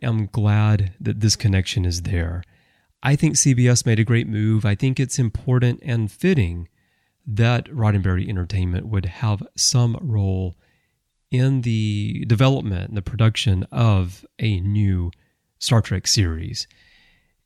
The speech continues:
And we'll find out what level that is, what that involvement is along the way, but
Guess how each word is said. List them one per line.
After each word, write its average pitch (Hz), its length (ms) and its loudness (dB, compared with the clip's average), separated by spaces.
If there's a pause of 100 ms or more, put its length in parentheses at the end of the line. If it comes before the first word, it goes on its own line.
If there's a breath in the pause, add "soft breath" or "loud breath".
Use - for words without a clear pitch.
And 95 560 -2 (600 loud breath)
we'll 127 200 0
find 123 260 2
out 107 180 2
what 104 300 -2 (460)
level 101 360 2
that 90 280 -4
is, 113 360 4
what 104 140 -2
that 98 100 2
involvement 92 500 -4
is 104 220 -2
along 92 300 -2
the 87 60 -6
way, 113 360 0 (600)
but 107 280 2